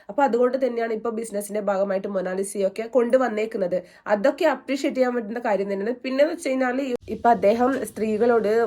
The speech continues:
ഏഹ്, അശ്ലീലമായിട്ട് കുറച്ച് വാക്കുകളൊക്കെ പറയുന്ന ടൈമല്ലേ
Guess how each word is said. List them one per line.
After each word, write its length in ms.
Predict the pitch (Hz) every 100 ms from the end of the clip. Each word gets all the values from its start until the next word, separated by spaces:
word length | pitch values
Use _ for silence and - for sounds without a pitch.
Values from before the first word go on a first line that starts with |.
| -
ഏഹ്, 220 | 202 196
അശ്ലീലമായിട്ട് 720 | 185 - 202 214 240 233 254
കുറച്ച് 280 | 254 226 233
വാക്കുകളൊക്കെ 500 | 233 214 214 214 220 220
പറയുന്ന 340 | 190 190 214
ടൈമല്ലേ 520 | 208 180 190 180 165